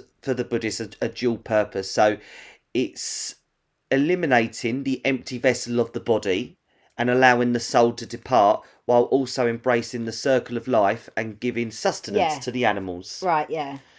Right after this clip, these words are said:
Speaker 1: So it's, it, you know, it's, it's, a, it's that
Speaker 2: Yeah,
Speaker 1: circle of
Speaker 2: yeah.
Speaker 1: life thing, you know. The body d-, doesn't mean anything anymore.
Speaker 2: Yes, of course, yeah,
Speaker 1: So,
Speaker 2: I get
Speaker 1: so
Speaker 2: that,
Speaker 1: it doesn't
Speaker 2: yeah.
Speaker 1: matter really what
Speaker 2: Yeah, because it was just the shell.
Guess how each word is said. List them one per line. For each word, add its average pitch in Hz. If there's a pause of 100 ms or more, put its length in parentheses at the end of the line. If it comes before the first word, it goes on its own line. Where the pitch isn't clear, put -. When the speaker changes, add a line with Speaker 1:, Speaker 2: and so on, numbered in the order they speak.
(180)
Speaker 1:
So -
it's, 156
it, 156
you 165
know, 147
it's, 139
it's, -
a, 151
it's 156
that -
Speaker 2:
Yeah, -
Speaker 1:
circle 185
of 185
Speaker 2:
yeah. 170
Speaker 1:
life 131
thing, 123
you 131
know. 117 (840)
The 143
body 156
d-, -
doesn't 151
mean 165
anything 95 (240)
anymore. 98 (160)
Speaker 2:
Yes, 185
of -
course, 151
yeah, 160
Speaker 1:
So, 143
Speaker 2:
I 143
get 147
Speaker 1:
so 151
Speaker 2:
that, 139
Speaker 1:
it 139
doesn't 160
Speaker 2:
yeah. 147
Speaker 1:
matter 156
really 120
what 120 (640)
Speaker 2:
Yeah, 185
because 208
it 240
was 196
just 220
the 208
shell. 196